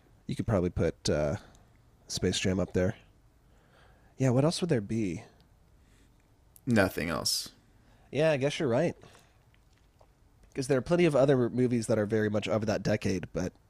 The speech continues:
Speaker 1: like, Space Jam, yeah, is very quintessentially nineties. You right, you right. I'm sorry I
Speaker 2: Yeah.
Speaker 1: questioned you.
Speaker 2: It's okay. I also believe Bat-, the Batman Forever soundtrack is the most nineties album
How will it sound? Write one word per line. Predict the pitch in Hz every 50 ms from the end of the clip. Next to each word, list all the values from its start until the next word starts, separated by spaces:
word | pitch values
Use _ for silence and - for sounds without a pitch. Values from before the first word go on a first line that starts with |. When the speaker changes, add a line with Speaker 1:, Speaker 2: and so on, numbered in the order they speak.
| - -
Speaker 1:
like, | 104 98 90 -
Space | - - 110 107 - -
Jam, | - 110 101 95 95 95 98 - - - _ _ _ _ _ _ _ _ _ _ _ _ _ - _ -
yeah, | 120 107 95 85 -
is | 95 101 - - -
very | - 117 113 107 107 104
quintessentially | - 113 101 95 - 107 87 - 92 90 87
nineties. | 62 64 80 71 82 104 - - - - - - - - - - - - _ _ _ _ _ _ _ _ _ _ - _ - -
You | - 160 170
right, | 160 151 151 165
you | 156 165 180
right. | 170 156 139 143 160 170 - - - - - - - - - - -
I'm | 117
sorry | 113 - - 139 139 139 135
I | 131
Speaker 2:
Yeah. | 95
Speaker 1:
questioned | 95 127 117 - - 117 104
you. | 101 101 104 - - - - -
Speaker 2:
It's | - -
okay. | 113 104 - - 95 92 95 98 - _ _ - - - - - - - - -
I | - 113 123 127
also | 131 131 - 143
believe | 123 117 120 123 123 120 117 104 101 117
Bat-, | - 120 117 113 - -
the | 120 113 104
Batman | 101 113 113 117 117 113 110
Forever | 107 - 113 104 104
soundtrack | 101 - - 104 98 98 - 98 98 95 -
is | 98 95 92
the | 95
most | 95 95 98 95 - -
nineties | 95 95 92 90 90 92 -
album | - 90 87 - - 65 62 67 107 113